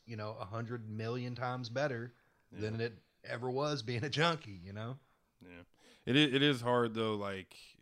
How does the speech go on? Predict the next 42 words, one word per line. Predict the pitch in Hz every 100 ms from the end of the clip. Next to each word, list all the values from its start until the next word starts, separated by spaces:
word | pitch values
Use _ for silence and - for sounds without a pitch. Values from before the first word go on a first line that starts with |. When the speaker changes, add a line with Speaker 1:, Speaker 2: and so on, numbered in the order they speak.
| 92
Speaker 2:
here | 101 98 92
afterwards | 95 104 98 95 87
having | 98 92 92 90
to |
deal | 87 95 95 92
with, | 90 90 - - _ _ _ _ _ _ _ _ -
you | - 98
know, | 90 87 85 87 92
like, | 90 -
what, | 95 95 - _ _ _ _ _ - -
and | 123
I, | 127
and | 139
I | 139
say | - 196
this | 175 139 151
not | 156 151
to, | 131 113 104
not | 117 127
to | -
in | 98 107
any | 113 107
way | 101 98
co-opt, | - 98 92 87 -
like, | 87 85
what | 90 87 -
you | 98
went | 95 87 -
through, | 85 85
but | 92 92 - _ _ _ _ -
in | 123
a | 120
way, | 131 131 123
like, | 110 107 98
I | 104
look | 107 110 113
at | 117 -
that | 101 95
last, | 101 101 101 - - - -
um, | 92 92 92 90 90 _ _ _ _ _ _ -
eighteen | 107 120 117 110 104
years | 104 104 107 110